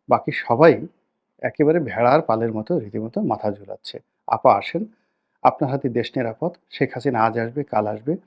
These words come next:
আমরা সবাই এয়ারপোর্টে যাই, সেদিন শেখ হাসিনা আসবে", এইরকম একটা, যাকে বলে, ধোয়া তুলে প্রতি মুহূর্তে সামাজিক মাধ্যম গরম করে তুলছে। তো সেই দিক থেকে শেখ হাসিনাকে নিয়ে নির্মোহ আলাপ আলোচনা করা এবং তার চিন্তা চেতনা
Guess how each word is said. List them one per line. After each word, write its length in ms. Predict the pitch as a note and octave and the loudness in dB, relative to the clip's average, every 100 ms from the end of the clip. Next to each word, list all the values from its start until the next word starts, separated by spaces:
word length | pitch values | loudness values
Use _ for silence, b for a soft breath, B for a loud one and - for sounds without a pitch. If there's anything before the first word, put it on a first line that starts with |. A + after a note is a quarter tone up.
| _ _ - | _ _ -4
আমরা 220 | A#2+ A2+ | 0 0
সবাই 280 | - A#2+ A2+ | 0 -2 0
এয়ারপোর্টে 440 | A2 A2+ C3+ C#3+ | 0 -2 -4 -2
যাই, 140 | F3+ | -2
সেদিন 240 | F#3 A2 G#2+ | -2 -4 -6
শেখ 260 | - A2+ - | -4 -8 -8
হাসিনা 360 | - A2+ G#2+ | -10 -4 0
আসবে", 260 | G#2+ A#2+ D#3 | 0 0 2
এইরকম 420 | E3+ F3+ G3+ G3+ | 4 4 2 2
একটা, 460 | D#3+ - D#3+ C#3+ B3 - _ _ _ _ - | 0 2 2 2 0 -6 _ _ _ _ -8
যাকে 260 | A#2+ - A#2 | -8 -6 -6
বলে, 200 | A2 A2 | -4 -6
ধোয়া 400 | - C3+ E3+ F#3+ | 2 8 10 8
তুলে 320 | F#3+ G2+ F2+ _ _ _ _ _ - | 4 -8 -10 _ _ _ _ _ -6
প্রতি 240 | C#3 - | -4 0
মুহূর্তে 320 | B2+ A#2 - F#3 | -2 -2 -6 -8
সামাজিক 440 | A#2 A2+ A2 A#2 | -6 -6 -6 -4
মাধ্যম 340 | G#2 G2+ F#3 C4+ _ _ | -4 -2 -4 -4 _ _
গরম 260 | A2+ G#2 G2+ | 0 0 -4
করে 180 | G2+ | -8
তুলছে। 380 | F2+ E2 - - - _ _ _ _ _ _ - | -10 -16 -18 -18 -20 _ _ _ _ _ _ 6
তো 300 | F#3 F3+ - | 8 6 0
সেই 180 | - G3+ | 4 4
দিক 220 | G#3+ A3 | 4 2
থেকে 180 | F#3 D#3 | 0 0
শেখ 240 | - D3 | -2 -4
হাসিনাকে 500 | D3+ C#3+ D#3 D3+ D3 | -4 -2 0 0 0
নিয়ে 360 | A#2+ B2+ G#2+ E3+ _ _ _ _ _ C3 | 0 0 -2 -6 _ _ _ _ _ 4
নির্মোহ 400 | D#3 D#3 B2+ D3+ | 6 6 2 0
আলাপ 340 | A#2 A#2 A#2 | 2 0 -2
আলোচনা 360 | A2+ - A#2 G2+ | -6 -6 -8 -8
করা 320 | G#2 A#2 F3 _ _ _ | -10 -10 -14 _ _ _
এবং 160 | B2 C3 | -6 -4
তার 180 | B2 A#2+ | -2 -4
চিন্তা 260 | - C#3 C#3+ | -4 -6 -6
চেতনা 540 | - C3 C#3 C3 D3 | -6 -2 0 0 -2